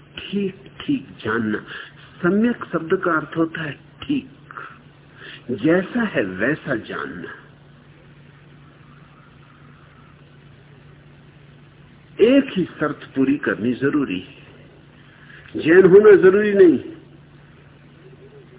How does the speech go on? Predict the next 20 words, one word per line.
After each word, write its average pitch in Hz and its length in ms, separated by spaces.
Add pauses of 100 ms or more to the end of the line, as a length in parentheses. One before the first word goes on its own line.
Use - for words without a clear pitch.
(220)
हिंदू 180 420
या 185 120
मुसलमान 156 540
होना 175 240
जरूरी 160 420
नहीं, 135 200 (680)
एक 190 320 (120)
शर्त 160 320
पूरी 135 200
करनी 107 320
जरूरी 92 420
है। - 160 (600)
और 156 180
उस - 320
शर्त 208 320
में 220 220
तुम 147 200
बड़े 165 220
चकित 160 420
होगे, 113 540